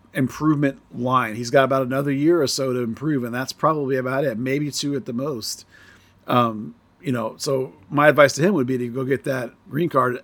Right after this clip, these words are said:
A S A P, 'cause if he gets the green card, you could have a long career in Major League Soccer, you know, into your thirties because of the way he plays, because of that little quick burst he has. It'll fade over time eventually, but,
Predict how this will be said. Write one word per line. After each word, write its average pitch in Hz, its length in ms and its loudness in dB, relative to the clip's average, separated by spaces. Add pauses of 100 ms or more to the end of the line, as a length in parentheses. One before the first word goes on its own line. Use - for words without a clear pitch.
A 143 160 -2
S 143 140 0
A 131 140 -2
P, 160 240 2
'cause 127 180 0
if 135 80 -4
he 151 60 -6
gets 180 140 -2
the 131 100 -4
green 190 200 -2
card, 120 380 -4 (580)
you 156 140 4
could 165 120 10
have 156 100 10
a 147 40 4
long 147 240 2
career 147 220 -2
in 156 80 2
Major 117 220 -4
League 120 120 -4
Soccer, 117 640 -4
you 143 80 -4
know, 123 120 -4
into 139 320 -4
your 123 260 -2
thirties 123 640 0 (440)
because 143 360 4
of 139 80 -4
the 131 80 0
way 127 220 2
he 123 100 -4
plays, 143 420 -2
because 135 340 -6
of 127 100 -8
that 127 160 -4
little 120 160 -8
quick 127 240 -4
burst 151 280 -4
he 160 80 -6
has. 131 480 -4 (600)
It'll 131 140 6
fade 143 240 4
over 120 140 0
time 131 220 2
eventually, 127 480 -2
but, 120 300 -4